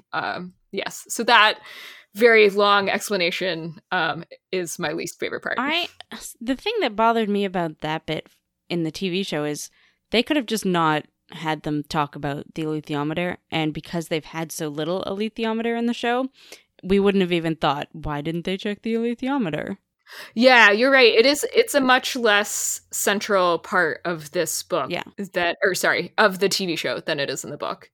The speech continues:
Speaker 2: So it, they didn't even need it. The, the bit that you read does something really interesting with the characters, especially for Lyra's continuing guilt, because she could have checked.
Speaker 1: Mm-hmm.
Speaker 2: She had, like, she had it out. It was in her hands. She could have asked,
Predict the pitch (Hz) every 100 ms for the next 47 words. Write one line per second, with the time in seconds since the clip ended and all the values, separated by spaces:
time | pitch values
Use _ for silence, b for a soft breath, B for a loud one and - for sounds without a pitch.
0 | _ 214 - 175 160 160 - - 180 196
1 | 196 262 214 165 147 143 - - _ 196
2 | 196 190 196 190 247 - - 185 175 165
3 | 190 160 151 - 175 165 - 160 165 160
4 | 160 160 165 160 - 165 156 151 b b
5 | b 170 156 - 165 180 - 240 247 -
6 | b b b - 170 - 165 170 160 170
7 | 160 160 156 151 - 170 156 175 156 151
8 | 151 156 196 - - _ _ _ - -
9 | 147 - 156 - 170 170 202 208 226 -
10 | 165 160 151 147 147 - _ _ _ _
11 | _ _ _ _ - 151 - 160 175 165
12 | 170 165 127 156 170 165 160 165 156 151
13 | - - - 165 151 151 - - -